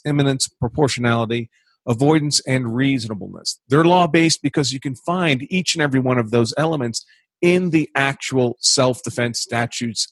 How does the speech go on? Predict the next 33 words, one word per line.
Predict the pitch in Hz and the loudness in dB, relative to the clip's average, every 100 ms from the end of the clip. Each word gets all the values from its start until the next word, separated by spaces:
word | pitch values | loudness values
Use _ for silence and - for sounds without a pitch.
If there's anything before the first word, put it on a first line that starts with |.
| - | -4
and | 117 120 | -6 -4
case | - 117 - 110 | 0 0 0 -2
law | 110 110 - | -2 -4 -4
and | 120 | -6
jury | 104 110 110 107 | -4 -4 -2 -4
instructions. | 104 - 85 - - _ - 123 | -4 -6 -8 -12 -18 _ -6 2
The | 156 | 4
only | 170 139 | 4 2
exception | - 156 147 135 123 | 0 0 0 -2 0
being | 127 127 | 2 2
when | 117 120 | 0 -2
an | 120 - | -4 -4
element | 139 147 131 123 - | -2 0 0 -4 -8
has | - 117 127 110 | -8 -2 -2 0
been | 113 120 123 139 | 2 0 0 -2
legally | 127 147 147 127 120 113 - 110 | 2 2 2 2 2 0 -4 -4
waived. | 113 113 90 80 - - _ | 2 2 0 -6 -14 -20 _
The | 143 | 0
second | 208 202 156 | 2 0 0
category | 135 113 101 104 104 143 - _ - | 0 0 -2 -2 -2 -2 -8 _ -2
of | 117 120 117 - | 0 0 -6 -10
self-defense | - 139 127 - 123 117 - | -2 0 -2 -4 -4 -4 -4
law | 113 117 120 | -2 0 0
information | 127 - 110 107 104 107 131 - _ _ _ | -4 -8 -6 -6 -6 -10 -12 -16 _ _ _
are | 131 135 - | 2 4 2
useful | 143 160 220 - - 120 110 | -2 -2 0 0 0 0 0
conceptual | - 120 - 180 160 - 156 131 | -4 0 2 2 0 0 0 0
frameworks | - 143 147 143 110 104 - - 123 | 0 0 0 2 0 -2 -6 -2 0
that | 117 | 2
are | 120 120 - | 2 0 -4
not, | 127 143 175 - | -2 2 0 0
in | 139 | -4
fact, | 127 104 101 - | -2 -2 -2 -6